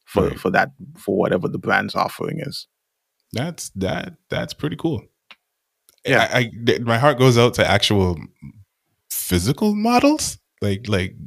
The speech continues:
Speaker 2: bye-bye to your entire industry.
Speaker 1: Yeah.
Speaker 2: But at the same time, you know, if it's something that levels the playing field and turns it into something a little bit more equitable and acc-, accessible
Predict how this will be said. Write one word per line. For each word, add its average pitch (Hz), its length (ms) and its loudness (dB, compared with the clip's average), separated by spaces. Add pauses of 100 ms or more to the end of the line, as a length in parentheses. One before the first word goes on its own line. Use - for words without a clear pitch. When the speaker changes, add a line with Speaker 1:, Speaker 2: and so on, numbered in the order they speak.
(200)
Speaker 2:
bye-bye 101 460 4
to 123 120 2
your 107 140 6
entire 98 360 4
industry. 147 480 0 (480)
Speaker 1:
Yeah. 139 180 0
Speaker 2:
But 113 100 2
at 110 120 2
the 107 60 -6
same 120 280 2
time, 107 520 0
you 110 120 -2
know, 107 200 0
if 95 160 -4
it's 98 120 -4
something 107 240 0
that 95 160 0
levels 95 320 0
the 90 60 -10
playing 92 280 -2
field 92 320 -4
and 85 120 -6
turns 90 240 -4
it 85 80 -2
into 87 340 -6 (680)
something 104 280 -2
a 92 40 0
little 95 180 0
bit 90 140 -2
more 90 260 -2
equitable 90 440 -2
and 82 100 -6
acc-, - 220 -8 (140)
accessible 90 880 0